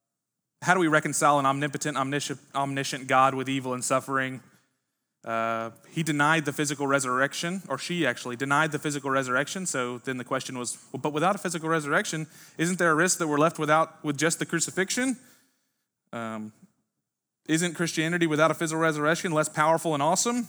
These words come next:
What about miracles? What about the virgin birth? What about prayer? What happens when we die?" These were all questions from a, uh, um, a secular,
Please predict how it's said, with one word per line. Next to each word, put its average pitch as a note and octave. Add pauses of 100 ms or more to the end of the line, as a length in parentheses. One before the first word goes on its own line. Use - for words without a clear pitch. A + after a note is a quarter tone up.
(640)
What C#3+
about F#3
miracles? G3
What C3+
about F3
the F#3+
virgin G3+
birth? G#3+ (240)
What C#3+
about G3
prayer? A3 (180)
What D3
happens F3
when G3
we F#3+
die?" G3
These F3+
were F#3+
all A#3+
questions F#3+
from D3+
a, C#3+ (800)
uh, A#2+ (1200)
um, B2
a A2+
secular, D#3